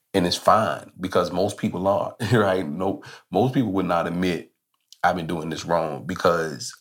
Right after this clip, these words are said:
um, certain things we just don't know. We, we have no idea. We had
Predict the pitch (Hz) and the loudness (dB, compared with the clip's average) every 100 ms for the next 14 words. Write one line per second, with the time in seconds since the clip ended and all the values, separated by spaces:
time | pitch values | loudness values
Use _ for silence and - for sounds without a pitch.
0 | - 82 78 69 62 - _ _ _ _ | 0 0 0 -4 -12 -18 _ _ _ _
1 | _ _ - 107 98 107 104 104 92 101 | _ _ -2 0 0 0 -2 -2 0 -2
2 | 90 98 92 - - 98 92 85 95 104 | 0 -2 -6 -6 -4 -4 -4 -4 0 0
3 | 117 - - 90 98 95 78 - 92 87 | 0 -6 -6 0 0 0 -4 -6 -4 -2
4 | - 95 95 90 92 87 82 - 98 107 | 0 0 0 -2 -2 -2 -4 -2 0 0
5 | 95 98 92 90 87 85 | 0 -2 -2 -2 -2 -4